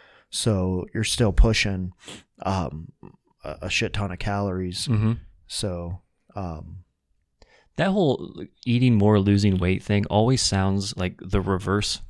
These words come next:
Speaker 2: snowflake effect with people.
Speaker 1: Mm-hmm.
Speaker 2: So, you know, when you give examples like, "Hey, if you train too often or in the wrong way, like, you're gonna hurt yourself." And people will hear that, and in general, they'll agree with you.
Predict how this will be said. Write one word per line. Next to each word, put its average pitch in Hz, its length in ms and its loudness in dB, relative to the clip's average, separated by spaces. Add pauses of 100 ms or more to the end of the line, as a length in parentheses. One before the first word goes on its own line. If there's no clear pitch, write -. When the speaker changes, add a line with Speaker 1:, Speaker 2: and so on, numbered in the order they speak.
(160)
Speaker 2:
snowflake 90 540 -2
effect 104 300 -4
with 110 100 -6
people. 113 460 -2
Speaker 1:
Mm-hmm. 107 280 -6
Speaker 2:
So, 135 120 -4
you 139 40 2
know, 156 120 2
when 127 180 4
you 95 300 2 (120)
give 107 200 0
examples 95 500 0
like, 92 120 -8
"Hey, 98 200 0
if 92 160 -2
you 117 100 2
train 92 560 0
too 92 220 -2
often 92 380 -2
or 95 100 -2
in 92 60 0
the 90 80 -2
wrong 92 260 0
way, 90 160 0
like, 95 160 -4
you're 110 80 2
gonna 104 140 2
hurt 92 200 -6
yourself." - 600 -10 (580)
And 98 240 2
people 151 240 4
will 113 140 4
hear 98 200 2
that, 87 240 -4 (180)
and 107 100 2
in 98 180 0
general, 101 600 0 (420)
they'll 101 160 2
agree 98 240 0
with 107 180 -2
you. 127 240 -2